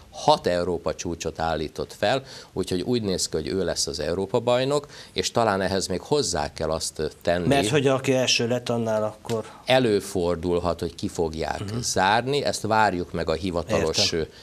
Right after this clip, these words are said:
Speaker 1: értesítést és ez csak akkor lesz hír, de ennek az az érdekessége, hogy amelyik országból jött ez a fiatal ember, a tizenöt éves,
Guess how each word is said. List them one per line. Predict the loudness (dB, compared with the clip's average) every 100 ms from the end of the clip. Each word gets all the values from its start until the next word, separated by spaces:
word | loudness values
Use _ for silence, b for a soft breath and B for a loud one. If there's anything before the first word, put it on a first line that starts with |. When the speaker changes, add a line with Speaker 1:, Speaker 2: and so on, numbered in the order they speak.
| B
Speaker 1:
értesítést | 0 2 2 0 0 -2
és | 0
ez | -2 -2
csak | -2
akkor | -2 -2 -4 -2
lesz | -2 -2
hír, | 0 -2 -2 B B
de | 2
ennek | 4 2 0 0
az | 2
az | 2
érdekessége, | 2 2 0 -2 -2 0 -2 -2 -2 -6 B -4
hogy | 0
amelyik | 2 4 2 2
országból | 0 2 0 0 0 0 2
jött | 0 0 -2
ez | -2
a | -4
fiatal | -2 -4 -2 -2
ember, | -2 -2 -4
a | -4
tizenöt | -4 -2 -4 -2
éves, | -2 -2